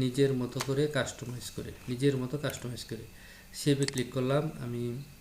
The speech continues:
দেখেন অনেক সময় কি করে, কি করি আমরা, লেখার নিচে একটা আন্ডারলাইন দিই। এটা কেমনে দিব, সিগনেচারে জাগার পর তো এখানে এভাবে দিলে কিন্তু এলোমেলো হয়ে যায়, বাঁকা হয়ে যায়, সোজা হয় না। তখন আমরা কি করব, সোজা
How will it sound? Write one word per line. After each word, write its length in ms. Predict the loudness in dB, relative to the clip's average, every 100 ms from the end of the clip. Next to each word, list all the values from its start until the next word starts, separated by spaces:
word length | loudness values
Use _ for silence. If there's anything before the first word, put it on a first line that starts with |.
| -16 -6 -4
দেখেন 220 | -2 -2 -2
অনেক 140 | -2
সময় 200 | -2 -4
কি 180 | -2 -2
করে, 420 | -2 -4 -4 -6 -6 -8
কি 120 | -6 -4
করি 200 | 0 0
আমরা, 280 | -2 -4 -6 -10 -16 -10 2
লেখার 320 | 2 2 0
নিচে 220 | 0 -4
একটা 180 | -4 0
আন্ডারলাইন 440 | 0 0 0 -2
দিই। 120 | -4 -6
এটা 120 | -4
কেমনে 600 | 0 2 2 0 -2 -2
দিব, 340 | -2 0 -2 -2 -10 -20 -20 -20 -18 -6
সিগনেচারে 480 | -2 0 0 -2 0
জাগার 280 | 0 0 -2
পর 80 | -4 -6
তো 80 | -8
এখানে 400 | -4 -4 -4 -6 -12 -20 -20 -20 -20 -20 -20 -20 -10
এভাবে 300 | -6 -4 -2
দিলে 200 | 0 2 2
কিন্তু 320 | -2 -2 0
এলোমেলো 400 | 2 2 2 2 0
হয়ে 140 | -4 -6
যায়, 120 | -6 -4
বাঁকা 280 | -2 0
হয়ে 240 | -2 -2 -2
যায়, 160 | -2 -2
সোজা 300 | -4 -4 -4
হয় 160 | -4 -8
না। 80 | -8
তখন 220 | -6 -4
আমরা 180 | -2 -2
কি 140 | -4
করব, 380 | -4 -2 -2 -4 -8 -18 -20 -20 -20 -20 -20 -18 -18 -18 -12 -4
সোজা 240 | 0 2